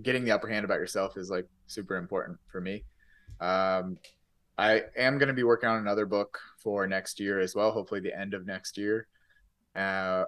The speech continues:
our protein bar company is going really well. I would say the main thing is just, uh, speaking and putting out more content on TikTok and Instagram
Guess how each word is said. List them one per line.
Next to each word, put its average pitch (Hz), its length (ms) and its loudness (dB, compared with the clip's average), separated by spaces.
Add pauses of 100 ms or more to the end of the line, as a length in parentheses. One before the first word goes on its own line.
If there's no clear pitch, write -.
(140)
our 95 140 -2
protein 107 380 -4
bar 101 180 4
company 104 380 -6
is 95 140 -6
going 98 520 -4
really 104 340 -2
well. 98 480 0 (760)
I 95 140 2
would 104 140 -4
say 110 480 4 (1300)
the 110 160 2
main 113 280 -2
thing 117 260 0
is 104 140 -6
just, - 400 -4 (200)
uh, 98 180 0
speaking 113 440 -6
and 104 100 -8
putting 107 200 -2
out 95 140 0
more 95 140 -2
content 101 480 -4
on 90 200 -8
TikTok 98 640 -2
and 92 200 -10
Instagram 107 480 -6